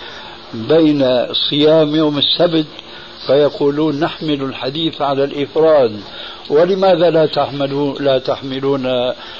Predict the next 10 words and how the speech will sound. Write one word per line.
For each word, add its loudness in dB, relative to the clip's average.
النهي 2
عن 0
صوم 2
يوم 0
العيد -2
على 0
الإفراد؟ -4
ذلك -2
لأن -4
النهي 2